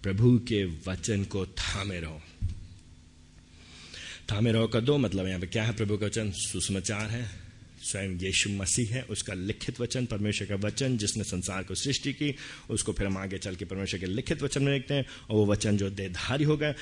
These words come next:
यीशु मसीह को, सुसमाचार को, उसके वचनों को, उसके शब्दों को, परमेश्वर पिता के शब्दों को, परमेश्वर पुत्र के शब्दों को, परमेश्वर पवित्र आत्मा के शब्दों को, उनके वचनों को, उनकी शिक्षाओं को, उनके सिद्धांतों को पकड़े रहो, थामे रहो और उसको दुनिया को दिखाते रहो एक रोशनी के समान।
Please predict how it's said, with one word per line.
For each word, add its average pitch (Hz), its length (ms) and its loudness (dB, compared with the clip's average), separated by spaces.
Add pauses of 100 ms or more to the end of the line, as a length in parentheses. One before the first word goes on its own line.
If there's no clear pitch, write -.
(220)
यीशु 101 240 0
मसीह 113 380 6
को, 151 200 0
सुसमाचार 120 800 -2
को, 151 160 -4
उसके 107 300 -4
वचनों 135 480 -4
को, 127 120 -6
उसके 101 260 -6
शब्दों 151 400 -4
को, 139 80 -4
परमेश्वर 107 380 -6
पिता 156 260 -6
के 156 100 -6
शब्दों 143 320 -6
को, 135 80 -10
परमेश्वर 113 320 -8
पुत्र 151 240 -10
के 160 80 -10
शब्दों 135 300 -6
को, 113 60 -8
परमेश्वर 113 280 -8
पवित्र 117 240 -6
आत्मा 147 220 -2
के 151 60 -4
शब्दों 143 300 -6
को, 131 60 -6
उनके 117 220 -6
वचनों 127 400 -6
को, 165 100 -6
उनकी 131 180 -6
शिक्षाओं 165 520 0
को, 180 120 -4
उनके 139 200 -4
सिद्धांतों 143 680 2
को 202 140 2 (580)
पकड़े 202 340 6
रहो, 202 160 0
थामे 175 400 2
रहो 208 120 4
और 165 180 4
उसको 147 260 6
दुनिया 131 360 4
को 120 140 0
दिखाते 110 400 4
रहो 95 140 0
एक 92 140 -8
रोशनी 107 280 -4
के - 80 -8
समान। 80 280 -6